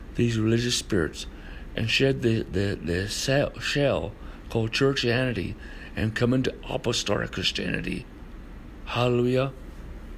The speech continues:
Hallelujah. It is time to rend the heavens and re-, believe that we already rend the heavens. You know, sometimes you're praying for revival, but God has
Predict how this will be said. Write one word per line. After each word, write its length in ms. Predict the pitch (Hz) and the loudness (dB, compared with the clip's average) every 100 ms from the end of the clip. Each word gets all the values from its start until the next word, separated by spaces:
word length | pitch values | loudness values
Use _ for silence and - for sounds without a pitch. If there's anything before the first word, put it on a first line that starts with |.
| - - - - - - - - - | -12 -12 -12 -12 -12 -12 -12 -12 -6
Hallelujah. 580 | - 131 123 127 139 143 - - - - - | 0 0 2 2 2 0 -6 -14 -14 -14 -4
It 120 | 127 | 0
is 180 | 123 - | 2 0
time 400 | 143 139 147 151 - - - - - - - - - - - - | 2 4 4 2 -6 -12 -14 -14 -14 -14 -14 -12 -12 -12 -14 -6
to 140 | - | 2
rend 240 | 120 135 139 | 4 6 4
the 80 | 135 | 4
heavens 420 | 143 139 139 - | 4 4 2 2
and 160 | 90 | 2
re-, 160 | 113 - | 2 2
believe 380 | 92 123 147 151 | 2 4 4 4
that 120 | 117 | 2
we 220 | 123 156 | 2 2
already 320 | 120 160 156 | 4 4 4
rend 300 | 160 151 175 | 2 2 2
the 80 | 165 | 0
heavens. 480 | 165 139 104 107 - - - - - - - - - - - - - - - | 0 0 -2 -4 -8 -12 -14 -14 -12 -14 -14 -14 -14 -16 -16 -14 -14 -12 -6
You 100 | 117 | 0
know, 140 | 135 139 | 2 2
sometimes 400 | 156 156 160 151 | 0 2 2 2
you're 80 | 143 | 0
praying 320 | - 156 151 | 2 0 0
for 80 | 139 | -2
revival, 400 | 139 139 165 151 - - - - | -2 -2 -4 -8 -12 -14 -12 -6
but 100 | 131 | 2
God 300 | - 175 165 | 4 4 4
has 240 | 156 | 2